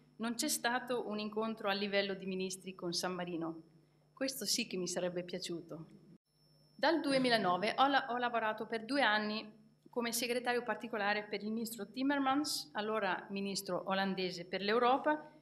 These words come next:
e in seguito per il mis-, ministro degli esteri Rosenthal.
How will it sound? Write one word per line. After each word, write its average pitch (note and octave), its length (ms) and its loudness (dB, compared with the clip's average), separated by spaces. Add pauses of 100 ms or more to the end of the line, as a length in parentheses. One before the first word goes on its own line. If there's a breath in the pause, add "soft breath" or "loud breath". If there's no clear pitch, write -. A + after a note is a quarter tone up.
e A3+ 100 -2
in B3+ 100 4
seguito C4 520 2
per G#3 140 -6
il G#3 100 -2
mis-, G#3 320 -4
ministro G#3+ 480 -2
degli G3 260 2
esteri G3+ 560 2
Rosenthal. E3+ 720 -4